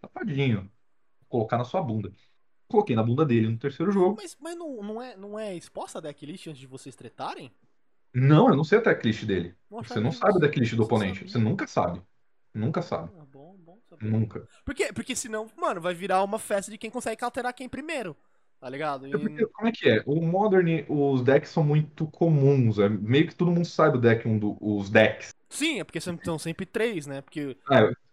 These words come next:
Speaker 1: não, não, não. O Modern o, é be-, é bem grande, cara. A pool. É bem grande mesmo. Dá pra jogar de quase qualquer coisa. E aí o cara me abre com tal jogada, eu já sei qual que é o deck dele, mas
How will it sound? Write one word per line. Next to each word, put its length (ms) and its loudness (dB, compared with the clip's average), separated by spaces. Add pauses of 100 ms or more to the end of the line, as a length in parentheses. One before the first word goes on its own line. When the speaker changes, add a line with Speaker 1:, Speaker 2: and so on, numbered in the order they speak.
(140)
Speaker 1:
não, 320 8
não, 280 6
não. 140 2
O 40 0
Modern 640 4
o, 440 2
é 120 2
be-, 140 0
é 80 -2
bem 200 2
grande, 380 4
cara. 280 2
A 60 2
pool. 240 -6 (180)
É 60 -14
bem 260 0
grande 300 2
mesmo. 240 -2
Dá 60 -2
pra 100 -4
jogar 120 2
de 60 -2
quase 160 0
qualquer 220 -6
coisa. 260 -6 (220)
E 100 0
aí 140 8
o 80 6
cara 220 6
me 440 2
abre 440 4
com 180 -2
tal 180 4
jogada, 600 2
eu 60 -2
já 100 0
sei 160 -4
qual 100 -12
que 60 -2
é 40 4
o 40 0
deck 160 0
dele, 200 2
mas 360 -4